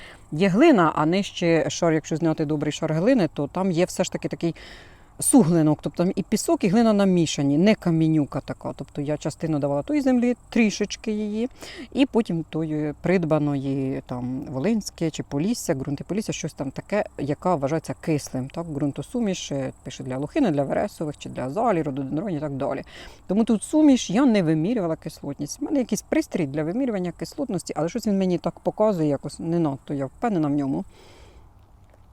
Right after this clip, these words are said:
Може, і варто вже придбати якийсь, е, ну, толковий, якийсь надійніший пристрій, і все-таки вимірювати ту кислотність, бо це може допомогти і в веденні гортензій, веденні троянд, бо в деяких місцях є підозра, що там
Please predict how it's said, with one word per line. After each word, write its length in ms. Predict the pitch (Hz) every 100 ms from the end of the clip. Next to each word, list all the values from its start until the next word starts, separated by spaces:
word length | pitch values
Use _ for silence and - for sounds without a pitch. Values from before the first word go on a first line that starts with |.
| - -
Може, 320 | 165 170 165
і 40 |
варто 300 | 147 165 -
вже 100 | 143
придбати 480 | 147 156 135 165 -
якийсь, 560 | 135 - - 156 - -
е, 200 | 151 147 - - - - - - - - - - -
ну, 160 | 262 247
толковий, 460 | 254 196 208 180
якийсь 460 | 185 - 170 - - 120 143
надійніший 840 | 135 175 147 143 147 143 139 151
пристрій, 400 | - 208 - 180
і 40 | 147
все-таки 360 | 185 170 -
вимірювати 520 | 151 180 156 131 131
ту 100 | -
кислотність, 600 | - - - 262 208 151 127
бо 280 | 139 135 -
це 160 | -
може 460 | 170 156 151 151 151 - - - - -
допомогти 640 | 160 151 170 175 - 165 147
і 160 | 143
в 40 | 135
веденні 560 | 135 143 143 143 135
гортензій, 540 | 135 143 196 240 202 160
веденні 300 | 147 143 139
троянд, 460 | 151 147 214 240
бо 80 | 175
в 60 | 165
деяких 320 | 170 160 160
місцях 380 | 156 - 156 147
є 120 | 143
підозра, 440 | 151 147 151 143
що 120 | -
там 160 | 143